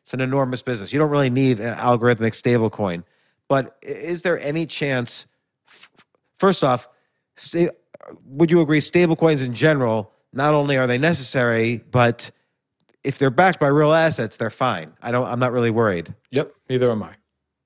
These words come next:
Speaker 1: And, uh, what about algorithmic stablecoins? Some people are now are taking the all or nothing approach, which might be true, which is that no algorithmic approach is going to work.
Speaker 2: Uh, I think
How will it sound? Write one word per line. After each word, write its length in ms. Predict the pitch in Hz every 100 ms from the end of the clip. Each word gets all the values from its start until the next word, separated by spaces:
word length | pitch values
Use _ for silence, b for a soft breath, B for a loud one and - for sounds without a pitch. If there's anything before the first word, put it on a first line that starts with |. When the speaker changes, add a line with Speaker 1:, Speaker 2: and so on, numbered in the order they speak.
| _ _ _ _ _ _ _ _ _ b b b b -
Speaker 1:
And, 200 | 147 98
uh, 220 | 90 127
what 420 | 110 151 170 196
about 160 | 185 127
algorithmic 480 | 151 147 143 120 110
stablecoins? 540 | - 117 107 110 101
Some 160 | 147 147
people 200 | 147 139
are 80 |
now 140 | 135 127
are 140 | 120
taking 400 | 117 131 123 120
the 160 | 113 113
all 260 | 120 120
or 60 | 117
nothing 340 | 113 113 113
approach, 400 | 101 - 104 98
which 180 | 113 -
might 160 | 131 131
be 120 | 120
true, 340 | - 175 101 B B _
which 160 | 113
is 120 | 117 113
that 180 | 110 101 104 -
no 380 | 123 131 139 131
algorithmic 580 | 120 107 117 117 113
approach 360 | 113 - 110 101
is 80 | 95
going 220 | 110 104
to 60 | 104
work. 340 | 98 82 - _ _ _ _ _ _ _ _ _ _ _ _ -
Speaker 2:
Uh, 320 | 143 151 - - _ _ _ _
I 160 | 160 160
think 500 | - 190 185 160